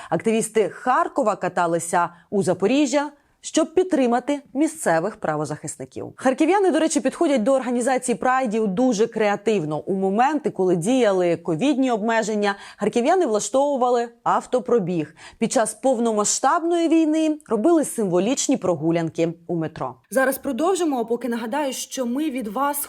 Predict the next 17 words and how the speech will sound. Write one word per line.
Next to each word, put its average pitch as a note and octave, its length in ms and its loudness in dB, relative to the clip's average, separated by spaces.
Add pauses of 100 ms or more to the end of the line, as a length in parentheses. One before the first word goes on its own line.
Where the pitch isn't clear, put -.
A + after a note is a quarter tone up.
хочемо A3 720 -2
лайків F#3+ 720 -2 (100)
та D#4 220 2
коментарів. E3+ 760 -8 (360)
Просто D#4+ 280 -4
зараз F3+ 400 -2
перевірте, B3+ 640 0
чи D#4+ 200 -4
натиснули C#4+ 760 -4
ви A#3 260 -4
вподобайку. G#3 840 -6 (280)
І F#4+ 160 2
напишіть, F#4 680 -2
що - 360 -4
ви F#3 140 -6
думаєте C#4+ 440 -6
про G3 340 -4